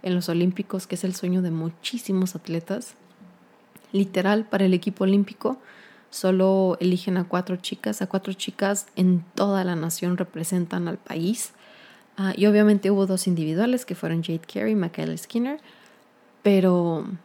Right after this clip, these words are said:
es el sueño de cientos de miles de chicas y solo ellas cuatro o seis tienen la oportunidad de representar al país. O sea, no creo que quieran echar a perder la oportunidad nomás por un capricho. O sea, literal. Entonces, realmente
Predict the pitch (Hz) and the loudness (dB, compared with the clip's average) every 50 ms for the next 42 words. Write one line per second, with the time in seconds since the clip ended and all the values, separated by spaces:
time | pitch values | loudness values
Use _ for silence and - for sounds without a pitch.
0 | _ _ _ _ _ _ _ _ _ _ _ _ _ _ _ _ 208 196 240 247 | _ _ _ _ _ _ _ _ _ _ _ _ _ _ _ _ -2 2 2 2
1 | 233 254 247 254 262 254 240 214 - - - 202 208 214 214 - 233 233 226 220 | 4 4 4 4 6 6 4 4 2 0 2 4 4 4 4 2 -2 -2 0 0
2 | 190 190 190 196 214 220 202 175 170 - - 180 - 196 214 - - 185 - 185 | 2 4 4 4 4 2 2 0 -2 -4 -6 -4 -4 -4 -6 -4 -6 -6 -2 -2
3 | 180 185 190 190 190 190 185 - - 180 180 180 - - 208 220 208 - - 180 | 0 0 0 0 0 -2 -4 -4 -4 -6 -6 -6 -6 -6 -4 -4 -4 -4 -2 -2
4 | 170 196 220 - - - _ - - _ _ _ _ _ - 202 202 214 214 214 | -2 -2 -4 -6 -10 -14 _ -20 -20 _ _ _ _ _ 2 4 6 6 6 4
5 | 202 202 - 185 202 - 180 180 175 170 170 180 190 185 - 180 175 - 160 160 | 4 2 -2 -6 -4 -2 -2 0 0 0 0 0 -2 -2 -4 -8 -6 -6 -6 -4
6 | 165 165 170 165 - 156 147 - - 185 - 208 - - 175 - - - 180 202 | -4 -4 -4 -4 -4 -8 -8 -8 -8 -10 -12 -12 -12 -10 -10 -10 -2 2 2 2
7 | 196 196 196 190 196 196 - _ - 185 180 185 190 180 180 - 180 160 170 170 | 4 4 0 0 0 -2 -6 _ -2 -2 0 2 0 0 -2 -4 -6 -6 -4 -4
8 | - 170 160 151 156 151 151 151 - - - 170 156 156 - - - 156 151 151 | -4 -4 -4 -4 -4 -6 -6 -6 -6 -10 -8 -8 -8 -8 -8 -8 -8 -8 -6 -6
9 | 160 165 - - 165 170 165 165 165 - - - - - - - - _ _ - | -6 -8 -6 -4 -4 -4 -4 -4 -8 -10 -10 -16 -16 -16 -16 -18 -18 _ _ -12
10 | 165 - - - 185 165 _ _ _ _ _ - 185 180 - - - - - - | -12 -10 -10 -12 -12 -14 _ _ _ _ _ -6 -6 -4 -4 -8 -8 -8 -12 -16
11 | _ - - - - - - - _ - 180 175 165 170 165 160 - 170 170 170 | _ -20 -20 -20 -20 -20 -20 -20 _ -4 -4 -2 -2 -2 -2 -2 -2 -2 -2 -2
12 | 165 - - _ _ _ _ _ _ _ - _ _ _ _ _ _ _ _ _ | -4 -6 -10 _ _ _ _ _ _ _ -20 _ _ _ _ _ _ _ _ _
13 | - _ _ _ _ _ _ - 208 208 208 208 214 202 202 185 208 208 - | -20 _ _ _ _ _ _ 0 4 4 6 6 6 4 2 0 -4 -4 -6